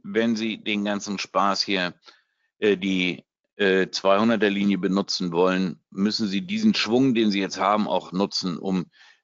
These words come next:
wenigstens diese Bewegung nach oben zu Ende zu machen. Wenn sie das nicht tun, zählt es für mich als gescheitert. Warum shorte ich dann? Warum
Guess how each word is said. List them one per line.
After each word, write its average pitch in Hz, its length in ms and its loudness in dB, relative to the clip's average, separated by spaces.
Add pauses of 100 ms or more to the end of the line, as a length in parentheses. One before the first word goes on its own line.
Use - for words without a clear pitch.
wenigstens 107 680 2
diese 98 260 -2
Bewegung 95 420 0
nach 90 120 0
oben 85 280 -4
zu - 140 -4
Ende 92 220 0
zu - 140 -6
machen. 90 260 -2
Wenn 80 140 -2
sie 80 60 -4
das 80 200 -2
nicht 82 240 -8
tun, 131 340 4 (600)
zählt 127 340 4
es 120 120 0
für 117 200 2
mich 104 360 2 (280)
als 101 340 0
gescheitert. 90 560 -2
Warum 147 280 6
shorte 160 380 4
ich 165 180 -4
dann? 170 280 4
Warum 143 440 6